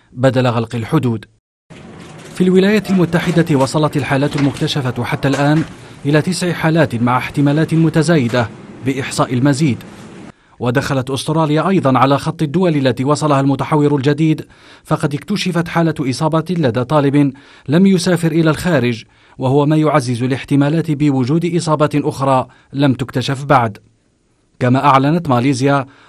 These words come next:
رصد حالة لدى مسافر قدم إليها من جنوب أفريقيا عبر سنغافورة. وفي أوروبا التي بدأ المتحور يغزو مزيدا من بلدانها،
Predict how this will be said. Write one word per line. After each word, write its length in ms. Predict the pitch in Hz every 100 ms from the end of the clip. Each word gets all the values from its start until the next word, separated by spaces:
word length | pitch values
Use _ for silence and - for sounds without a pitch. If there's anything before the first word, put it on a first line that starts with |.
| 139
رصد 240 | 147 120
حالة 300 | 143 196 175 185
لدى 300 | 185 143 135
مسافر 500 | 131 165 165 151 143
قدم 380 | - 165 165
إليها 420 | 165 165 170 123 127
من 120 | 135
جنوب 280 | 139 151 151
أفريقيا 520 | 139 139 165 156 143
عبر 280 | 131 131 127
سنغافورة. 840 | 139 127 135 170 135 110 104 _ _ _ _ _ _ _ _ -
وفي 220 | 110 123
أوروبا 340 | 123 147 151
التي 260 | 175 131 131
بدأ 220 | 127 131
المتحور 640 | 135 127 139 170 147 123 131
يغزو 320 | 131 123 143
مزيدا 380 | 143 127 170 185
من 200 | 175 123
بلدانها، 640 | 127 147 147 135 147